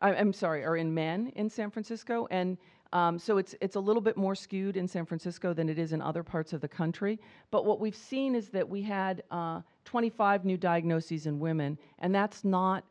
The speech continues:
going down. It's not gone down over a number of years,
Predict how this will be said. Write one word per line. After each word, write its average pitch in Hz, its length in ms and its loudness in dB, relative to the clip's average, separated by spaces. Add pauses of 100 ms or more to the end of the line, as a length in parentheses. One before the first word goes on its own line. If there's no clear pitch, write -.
going 160 320 2
down. 151 400 -2
It's - 180 -12
not 185 240 0
gone 165 200 -2
down 151 260 -2
over 135 380 -4
a 143 80 -2
number 151 360 -2
of 131 80 -8
years, 139 460 -6